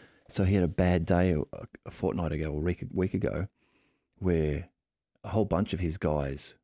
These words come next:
were killed in a day. And so he came out with this big public video where he was complaining and saying, like, he was talking about his superiors and going, "You're fucking corrupt. We haven't been given enough shells," and all that. And, like,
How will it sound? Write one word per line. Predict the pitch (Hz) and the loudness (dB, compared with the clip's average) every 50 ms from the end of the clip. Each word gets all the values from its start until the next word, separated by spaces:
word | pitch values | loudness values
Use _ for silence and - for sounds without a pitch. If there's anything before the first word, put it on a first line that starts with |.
| _ _ _ _ _ _ | _ _ _ _ _ _
were | - 143 123 95 82 | -10 -6 -2 -2 -2
killed | - - - - 101 113 175 226 - | -2 -4 -4 -2 0 0 0 0 0
in | - - | 0 0
a | - - | 0 0
day. | - - 82 123 220 254 254 - _ _ _ _ _ _ _ _ _ _ _ _ _ _ _ _ _ _ _ _ _ _ _ _ _ _ _ _ - | 0 2 2 2 2 0 -2 -6 _ _ _ _ _ _ _ _ _ _ _ _ _ _ _ _ _ _ _ _ _ _ _ _ _ _ _ _ -8
And | 101 98 85 | -6 -4 -4
so | - 95 82 | -4 -4 -2
he | 87 92 | -2 -2
came | - 113 104 104 | -2 0 0 0
out | 101 80 | 0 -2
with | 82 | -2
this | - - - | -4 -4 -4
big | 107 95 - - _ - | -4 -4 -4 -6 _ -4
public | - 104 104 95 90 87 - | -2 0 0 0 0 -2 -2
video | 87 92 95 107 104 80 73 78 | 0 0 0 2 2 0 0 -2
where | 78 87 80 80 | -2 -2 -2 -2
he | 82 82 | -2 -2
was | 85 78 - | -2 -4 -4
complaining | - - 87 80 - - - - 92 95 101 98 87 80 71 | -4 -6 -6 -4 -4 -4 -2 -2 0 2 2 2 2 0 -2
and | 71 76 73 | -4 -8 -10
saying, | - - 71 71 69 69 - _ - - - - - - - _ _ _ _ _ _ _ - | -10 -10 -10 -10 -10 -14 -16 _ -20 -20 -20 -20 -20 -20 -20 _ _ _ _ _ _ _ -4
like, | 104 101 92 - | -2 -2 0 0
he | 98 | -2
was | 87 | -2
talking | - - 120 104 95 92 | 0 2 2 4 4 4
about | 85 87 90 92 | 4 4 2 2
his | 95 82 | 2 0
superiors | - - 80 - - 95 95 90 78 69 65 73 - - - - _ - | 0 0 -2 0 2 2 2 2 2 0 -2 -4 -8 -10 -14 -16 _ -14
and | 135 95 82 | -10 -8 -6
going, | 80 76 73 71 71 69 - - _ _ _ _ _ _ _ _ _ _ _ _ _ _ _ _ | -6 -6 -6 -8 -8 -12 -16 -20 _ _ _ _ _ _ _ _ _ _ _ _ _ _ _ _
"You're | - - | -12 -8
fucking | - 131 - - - | -6 -6 -6 -6 -8
corrupt. | - 95 92 113 117 92 - - _ - _ - - | -6 -4 -2 -2 -2 -4 -6 -12 _ -20 _ -16 -10
We | - 98 | -6 -6
haven't | 104 98 98 | -4 -4 -4
been | 101 107 104 | -4 -4 -4
given | 98 104 95 98 | -4 -4 -4 -4
enough | 95 95 90 85 | -4 -4 -4 -4
shells," | - - - 92 92 92 92 92 92 - - - - | -4 -4 -2 0 0 0 0 -2 -4 -8 -12 -12 -8
and | 92 92 | -4 -2
all | 90 85 80 78 | 0 0 0 0
that. | 80 69 - - | -2 -4 -6 -8
And, | 87 87 | -6 -4
like, | 85 82 82 - - | -4 -4 -4 -6 -10